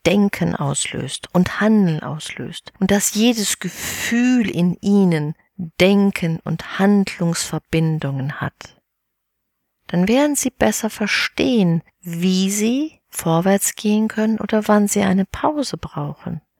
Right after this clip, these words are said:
Der Gegenpart von Erfolgsbullshit-Regel, Disziplin, Willenskraft und Wollen ist Fühlen, Denken und Handeln. Und das tun sie sowieso. Aber wenn sie sich bewusster machen,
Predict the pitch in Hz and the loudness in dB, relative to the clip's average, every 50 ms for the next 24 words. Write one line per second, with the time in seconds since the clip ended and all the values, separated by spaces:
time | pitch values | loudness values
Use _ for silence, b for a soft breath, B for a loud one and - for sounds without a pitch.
0 | _ _ _ - 220 214 - _ - 233 254 285 285 - 302 294 277 - - - | _ _ _ 0 0 0 0 _ -2 0 0 0 0 0 0 -2 0 -2 -4 -2
1 | - 226 226 226 226 - - - - - 214 214 208 208 214 - - - _ - | 0 2 4 4 2 0 -4 -10 -2 0 2 2 4 2 0 -2 -6 -6 _ -2
2 | 202 - - - - 214 240 240 233 - - _ - 208 220 226 - - 226 214 | -2 -2 -2 -2 0 2 2 2 -2 -8 -10 _ 0 0 2 2 0 0 -2 -2
3 | - - 196 196 196 196 196 196 196 196 196 196 b b b b b b b - | -2 -4 -4 -2 0 -2 0 0 0 0 0 -2 b b b b b b b -4
4 | 180 - - - - 240 - - - - 214 208 202 196 180 175 180 202 208 202 | -2 -2 0 0 -2 -2 -4 -2 -2 0 2 2 2 2 2 2 4 4 4 4
5 | 202 - - - - - 190 180 - - - 185 190 180 180 180 196 190 175 170 | 2 0 -2 -4 -2 -2 -2 -4 -4 -4 -2 -2 -2 0 2 2 4 4 4 4
6 | 180 208 - _ _ _ b b b b b b b b _ _ 151 - - - | 2 0 -4 _ _ _ b b b b b b b b _ _ -6 -6 -6 -6
7 | - - - - 208 202 202 208 214 208 202 214 208 - - _ _ _ _ _ | -8 -8 -4 -2 0 0 2 2 2 2 2 2 0 -4 -10 _ _ _ _ _
8 | _ _ - 165 165 160 165 - 170 170 175 175 180 - - 151 147 143 143 139 | _ _ 2 2 2 2 -2 -4 -4 -4 -4 -4 -4 -4 -4 -4 -4 -4 -6 -8
9 | 135 143 147 - _ _ _ 170 180 196 190 - - - 233 233 233 226 214 208 | -8 -10 -12 -14 _ _ _ -2 0 0 -2 -2 -2 0 2 2 2 2 2 0
10 | 185 190 269 381 370 240 185 151 143 135 113 - 147 - _ _ _ _ _ _ | 0 2 2 2 2 0 0 -2 -2 -6 -6 -6 -10 -16 _ _ _ _ _ _
11 | _ _ _ _ _ _ _ _ _ _ _ _ _ _ _ _ _ _ - 175 | _ _ _ _ _ _ _ _ _ _ _ _ _ _ _ _ _ _ -6 -2
12 | 190 180 185 190 196 202 202 196 196 185 180 - - _ 170 160 165 170 190 233 | -2 0 2 2 2 2 2 0 -2 -2 -2 -4 -4 _ -4 -4 -2 -2 0 0
13 | 311 311 - - - 220 196 170 160 156 151 151 - - 151 143 147 151 | 0 2 0 0 2 2 2 2 0 -2 -4 -4 -6 -6 -6 -6 -8 -10